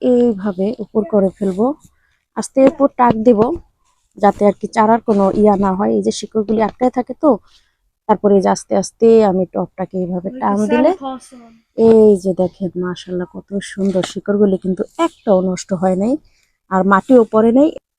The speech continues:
এই যে আমি একদম হাতের তলাতে নিছি, শিকড় আর গাছের কোনো রকম কোনো ক্ষতি হয় নাই। এখন আমি আর কি ওই গর্তের ভিতরে বসাই দেব।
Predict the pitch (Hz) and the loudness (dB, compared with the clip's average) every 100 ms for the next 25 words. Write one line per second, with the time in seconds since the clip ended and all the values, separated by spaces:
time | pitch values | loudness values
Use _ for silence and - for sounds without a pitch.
0 | _ _ _ _ 247 233 285 320 220 220 | _ _ _ _ 4 4 2 2 2 2
1 | 208 214 233 208 208 240 233 _ - 226 | 2 2 2 0 -2 -2 -2 _ 0 2
2 | 233 - 208 208 - 240 294 - _ _ | 2 2 0 0 -2 -4 -4 -6 _ _
3 | _ _ - 247 - 294 - 226 214 220 | _ _ -2 -2 4 4 4 0 2 2
4 | 214 247 247 220 208 208 208 202 202 196 | 2 0 0 0 0 0 -2 -6 -8 -10
5 | 202 - 196 208 190 226 320 202 - 196 | -8 -4 -2 0 0 -2 -4 -8 -12 -8
6 | 196 196 190 - 190 185 196 - 196 190 | -4 -2 -2 0 0 2 -2 -2 -8 -4
7 | 277 277 185 - 180 180 | 0 0 0 -8 -12 -10